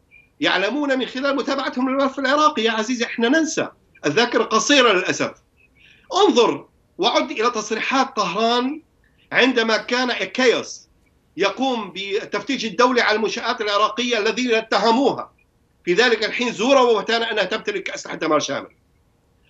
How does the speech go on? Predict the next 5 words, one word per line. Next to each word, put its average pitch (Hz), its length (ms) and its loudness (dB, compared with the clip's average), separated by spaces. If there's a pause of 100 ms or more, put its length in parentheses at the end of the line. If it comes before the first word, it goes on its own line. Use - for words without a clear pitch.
(240)
لاحظنا 220 400 4
لعبة 196 420 0
الإعلام 147 880 0 (560)
وللأسف 170 880 -2 (180)
الكبر 151 960 0